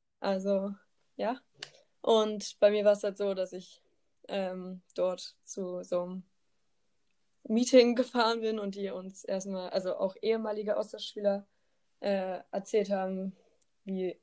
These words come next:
generell so ein Auslandsjahr abläuft. Und danach konnte man halt da direkt dort bleiben und, ja, ein Auswahlgespräch haben. Und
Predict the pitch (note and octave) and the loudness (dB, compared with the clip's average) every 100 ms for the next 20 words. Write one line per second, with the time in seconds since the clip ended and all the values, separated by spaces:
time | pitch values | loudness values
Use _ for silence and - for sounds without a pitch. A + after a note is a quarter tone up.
0 | _ F3+ E3+ E3+ F3+ G3 G3 A3+ A3 A3 | _ -2 0 4 4 2 2 2 2 -2
1 | A3 G#3+ G#3 A3 A#3 B3+ - - _ _ | 0 0 0 0 0 -2 -8 -20 _ _
2 | _ _ _ - G#3+ G3 G3+ G3 G3+ G3+ | _ _ _ 2 2 6 6 6 0 -2
3 | G#3+ G3+ G3 F#3 F#3 F#3 - - G3 G3 | -6 -2 0 0 -4 -6 -6 -2 0 0
4 | - G#3+ A3 G3+ G#3 A3 A3 - _ _ | 4 4 4 2 2 0 -8 -12 _ _
5 | _ _ - G3+ G3 G3 F3+ - - _ | _ _ -6 -2 0 -2 -8 -16 -20 _
6 | _ F#3 G3+ G#3 - A3+ A#3+ B3+ C4 A#3+ | _ -6 -6 -8 -6 -4 -4 0 2 2
7 | A#3 - C4 C4+ C4 C4+ C#4+ D#4 - - | 0 0 0 0 -4 -2 -4 -6 -12 -18
8 | _ _ _ _ _ - A3+ A3 A3 A3 | _ _ _ _ _ 0 2 4 2 -2
9 | A3 | -6